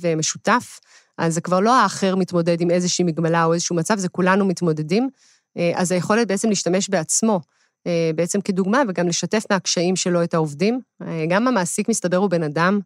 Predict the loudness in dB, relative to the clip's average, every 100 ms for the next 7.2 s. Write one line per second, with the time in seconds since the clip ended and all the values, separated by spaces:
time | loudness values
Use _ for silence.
0 | _ _ -20 _ -8 -2 0 2 0 0
1 | -2 -2 -2 0 0 0 0 0 0 0
2 | -2 -2 0 0 0 0 0 0 -2 0
3 | 0 0 0 0 0 -2 -2 -2 0 0
4 | 0 -2 0 0 -2 _ _ _ -4 -2
5 | 0 2 0 0 -4 0 2 2 2 2
6 | 2 0 -2 -2 0 0 0 0 0 -2
7 | -2 0